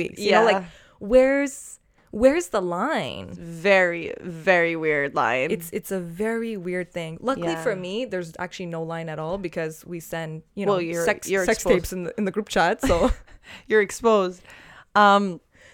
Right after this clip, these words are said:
Speaker 2: so, you, I mean, everybody knows this about me. I'm such a FaceTime girl. Like, I love being on FaceTime. If I'm gonna call you, my friends will never answer, but it, it'll always be FaceTime. And
Speaker 1: Well, when Alessia texts you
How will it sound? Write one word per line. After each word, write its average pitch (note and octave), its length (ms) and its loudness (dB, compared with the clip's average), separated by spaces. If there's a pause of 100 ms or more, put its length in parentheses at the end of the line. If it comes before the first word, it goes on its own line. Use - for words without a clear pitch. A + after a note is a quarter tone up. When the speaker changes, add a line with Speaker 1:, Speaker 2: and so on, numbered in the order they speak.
(420)
Speaker 2:
so, A3 640 4
you, A#3 140 -6 (180)
I A#3 80 10
mean, A3+ 140 4
everybody G#3 400 2
knows F3 200 0
this F#3 140 -4
about F#3 220 0
me. G3 80 -2
I'm E3 100 -4
such F3+ 200 -2
a F#3 40 -4
FaceTime F3+ 500 -4
girl. G#3+ 380 2
Like, F#3 140 -4
I E3 80 2
love E3 380 0
being F3 200 0
on E3 160 -2
FaceTime. G3 560 0 (280)
If F#3 120 0
I'm G3 140 6
gonna F3+ 180 -2
call A#3 240 2
you, A3+ 380 2
my G3 140 2
friends F#3+ 200 2
will G3 100 2
never F3 180 2
answer, E3+ 480 4
but F3 160 2
it, F#2+ 100 0 (120)
it'll F#3 160 4
always F3+ 280 4
be G#3+ 120 -2
FaceTime. E3+ 460 -4
And C4+ 160 -6 (280)
Speaker 1:
Well, F#3+ 420 0
when F#3+ 160 -4
Alessia G#3 400 -6
texts - 460 -14
you A#3 260 -8